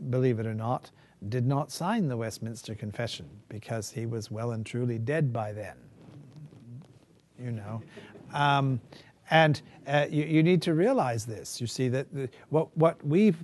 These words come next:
put together as a package and kind of assume it's all one isn't, all right, in that way. Now, having said that, I mean, I, so,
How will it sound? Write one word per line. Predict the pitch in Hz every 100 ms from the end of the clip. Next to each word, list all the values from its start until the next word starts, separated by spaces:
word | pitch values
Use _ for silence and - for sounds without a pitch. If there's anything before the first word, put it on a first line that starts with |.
| -
put | - 170 -
together | 127 139 139 127 120
as | 107
a | 113
package | - 156 - - - 113 - - _ _ _ _ _ - _ _ _ _ _ -
and | 127
kind | 120 139 127
of | 120
assume | - 135 123
it's | 123 -
all | 123 120 113
one | 143 131 80 110 117 - - - _ _ - - - - - _ -
isn't, | 214 220 - - - - - - _ - _ _ _ _ 113 - - 120 _ 131
all | 120
right, | 117 127
in | 123
that | 123 123
way. | 139 143 85 - _ - - - - -
Now, | 170 180 123 104 - _
having | - - 196 208 190 156
said | - 151 131 120 120
that, | 180 87 80 - - - - - _ 107 _ _ _ 156 165 185 _ 131
I |
mean, | 117 110
I, | 127 - - 101 127
so, | -